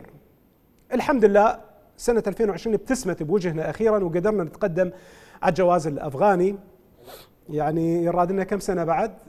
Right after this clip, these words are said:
خلينا نحسب بالحاسبة. بعد كم سنة يراد لنا حتى نوصل المرتبة الأولى؟ إذا كل سنة، يعني مية وثمانية وسبعين سنة بعد. مية وثمانية وسبعين سنة، يلا نوصل المرتبة الأولى ونخلي الجواز الياباني بظهرنا، نغلبه.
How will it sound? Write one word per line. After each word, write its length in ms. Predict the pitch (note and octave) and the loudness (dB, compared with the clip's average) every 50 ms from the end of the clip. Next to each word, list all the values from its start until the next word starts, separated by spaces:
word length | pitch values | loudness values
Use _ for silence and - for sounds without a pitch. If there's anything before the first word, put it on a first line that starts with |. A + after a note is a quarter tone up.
| - - C#3+ | -12 -12 -10
خلينا 420 | - - E3+ D#3+ D#3+ D#3+ E3 D#3+ | -8 -6 -4 -4 -2 -2 -2 -2
نحسب 300 | D#3+ - - - G3 F3+ | -2 -4 -2 -2 -2 -2
بالحاسبة. 680 | D3 E3 E3+ E3+ D#3+ - E3+ D#3+ D#3 - E3 D#3+ G#3 B3+ D4+ - - - | 0 -2 -2 -2 -2 -2 -4 -4 -4 -6 -8 -10 -10 -12 -14 -16 -20 -20
بعد 200 | D3 B2 B2 B2+ - | -18 -18 -18 -16 -14
كم 140 | - F3+ F3+ | -12 -12 -12
سنة 220 | - - C#3+ B2 A#2 | -12 -12 -12 -12 -12
يراد 360 | A#2 B2 B2 B2 B2+ A#2+ C3+ | -14 -12 -12 -12 -12 -12 -12
لنا 120 | C3 B2 | -12 -12
حتى 220 | - C#3+ - - C3 | -12 -12 -12 -10 -10
نوصل 280 | C#3 D3 C#3 - C3 | -8 -8 -8 -8 -8
المرتبة 380 | B2 B2 C3 - - C#3 A#2+ B2 | -8 -8 -10 -10 -10 -10 -10 -10
الأولى؟ 380 | A#2 C#3+ D3 C#3+ C#3+ E3 G3+ G#3+ - - _ _ - - _ _ - - _ - | -10 -8 -8 -8 -8 -8 -10 -12 -16 -20 _ _ -20 -20 _ _ -20 -20 _ -12
إذا 220 | C#3+ C3 C3+ C3+ - | -10 -10 -8 -10 -10
كل 200 | - F#3 F3+ E3+ | -8 -10 -10 -8
سنة، 220 | - E3+ D#3 E3 | -8 -8 -8 -8
يعني 220 | E3 C3+ B2+ C3+ | -8 -10 -8 -4
مية 140 | D3 E3 E3+ | -2 -2 -2
وثمانية 320 | E3 D#3+ - D#3+ D#3 D3+ D#3 | -2 0 0 0 0 0 0
وسبعين 340 | D#3 - D#3+ C3+ D3 F3 | -2 -2 -2 -2 -2 -2
سنة 240 | F3+ - F#3+ F3+ F#3 | -2 0 -2 -2 -2
بعد. 240 | F3+ F3+ F3 A#3 C4 - _ _ _ _ _ _ _ _ _ _ _ _ _ _ _ _ _ _ _ _ _ _ _ - - _ - | -4 -6 -6 -8 -10 -14 _ _ _ _ _ _ _ _ _ _ _ _ _ _ _ _ _ _ _ _ _ _ _ -20 -18 _ -2
مية 140 | D3+ F3+ F#3 | 0 0 2
وثمانية 340 | F3+ E3+ F3+ F3 F3 F3+ E3+ | 0 0 -2 -2 -2 -2 -4
وسبعين 360 | E3 - F3+ D#3+ D#3 G#3+ G#3+ | -4 -4 -4 -2 -2 -2 -2
سنة، 220 | G#3 G#3 G3+ F#3+ | -2 -2 -2 -2
يلا 260 | F3+ F#3 F#3 F3+ D#3+ | -2 -2 -2 -2 -2
نوصل 420 | D#3+ F3+ G#3 G#3 - A#3 A3+ B3 C4+ - - - _ _ _ _ _ - | -2 -2 -2 -2 -2 -2 -4 -4 -6 -12 -18 -20 _ _ _ _ _ -10
المرتبة 440 | C#3+ C#3+ E3+ F#3 F#3 - F#3 E3 D#3 | -8 -6 -6 -4 -4 -2 -2 -2 -2
الأولى 360 | D3 - D3 C#3 B2+ A#2+ B2+ C3+ - _ _ _ _ _ _ _ _ _ _ _ - | -2 -2 -4 -4 -6 -6 -8 -12 -18 _ _ _ _ _ _ _ _ _ _ _ -10
ونخلي 340 | D3+ D3+ C#3+ - G3+ G3 F3 | -8 -8 -4 -2 -2 0 -2
الجواز 440 | D#3+ C#3 C3+ D#3 D#3+ F#3 G#3 F#3 F3+ | -2 -4 -2 0 2 2 2 2 0
الياباني 680 | G3 F3+ F3 F3 E3+ D#3+ G3+ G#3+ A3+ A#3+ B3 C4 C#4 - - - - _ _ _ _ _ - - | 0 0 0 2 2 2 2 2 2 2 0 -2 -4 -8 -14 -20 -20 _ _ _ _ _ -18 -18
بظهرنا، 580 | C#3+ C3 C#3 G3 F3+ D#3+ D3 B2+ B2+ A#2 A2 | -6 4 6 6 6 6 4 0 -2 -6 -8
نغلبه. 480 | A#2 C#3 D#3 E3 G3 F#3 D3 B2 A2+ | -4 0 6 6 6 6 6 2 -6